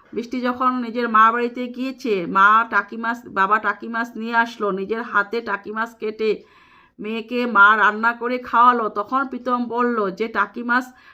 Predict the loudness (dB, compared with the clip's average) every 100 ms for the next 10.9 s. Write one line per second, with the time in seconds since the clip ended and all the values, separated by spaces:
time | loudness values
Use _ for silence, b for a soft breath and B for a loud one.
0 | -8 -4 -4 0 0 0 0 0 0 -4
1 | -2 -2 -2 -4 -6 -4 0 2 2 0
2 | -4 -2 -2 2 4 4 2 -2 -2 -8
3 | 0 0 0 -2 -2 -2 -2 -2 -2 -6
4 | -8 -10 -2 0 0 2 2 2 0 -2
5 | -2 -2 -4 -4 -2 -2 -4 _ b b
6 | b -8 -6 -4 -4 -4 -4 -4 -2 -2
7 | 0 -2 -4 -4 -4 0 0 0 -2 0
8 | -2 -4 -6 -4 -4 -4 -4 -6 -6 -2
9 | 0 0 0 0 -4 b b b b b
10 | -14 -6 -4 -4 -4 -2 0 0